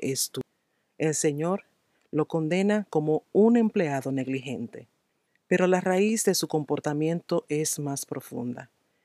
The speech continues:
Este empleado tiene una imagen falsa de su Señor. Lo imaginaba egoísta, injusto y exigente, que no admite errores.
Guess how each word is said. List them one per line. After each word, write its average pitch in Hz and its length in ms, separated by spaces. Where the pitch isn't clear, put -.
Este 156 300
empleado 139 640
tiene 170 240
una 180 180
imagen 185 480
falsa 139 720
de - 160
su 135 140
Señor. 117 480
Lo 175 120
imaginaba 170 640
egoísta, 143 720
injusto 160 760
y 135 140
exigente, 127 760
que 165 180
no 196 480
admite 143 640
errores. 117 580